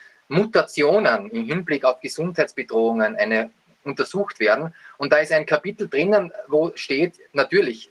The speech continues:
keiner von denen ist ein Impfgegner, aber wo steht, ähm, dass man vorsichtig sein muss mit einer übertriebenen Impfung. Man soll nur dann impfen, wenn die Impfung wirklich effizient ist und notwendig ist und auch sicher natürlich.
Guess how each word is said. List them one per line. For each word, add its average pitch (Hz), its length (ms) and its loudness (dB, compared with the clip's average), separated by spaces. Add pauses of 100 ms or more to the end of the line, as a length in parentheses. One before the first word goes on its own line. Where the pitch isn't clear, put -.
keiner 147 260 2
von 123 120 -8
denen 123 240 -2
ist 117 100 -6
ein 120 160 -2
Impfgegner, 107 800 -6 (220)
aber 120 200 0
wo 131 140 2
steht, 139 400 -2 (320)
ähm, 127 340 0 (560)
dass - 460 -2
man 139 300 2
vorsichtig 180 680 -2
sein 156 240 2
muss 160 220 -6
mit 156 160 -6
einer 147 240 0
übertriebenen 165 760 0
Impfung. 101 500 -6
Man 117 160 0
soll 156 240 2
nur 185 320 2
dann 180 400 -2
impfen, 175 420 -8
wenn 151 160 0
die 156 240 -8
Impfung 165 480 -8
wirklich 175 340 -2
effizient 139 720 -6
ist 190 180 -10
und 160 200 -10
notwendig 117 760 -2
ist 123 360 -14
und 120 100 -6
auch 110 140 2
sicher 143 340 -6
natürlich. 101 460 -8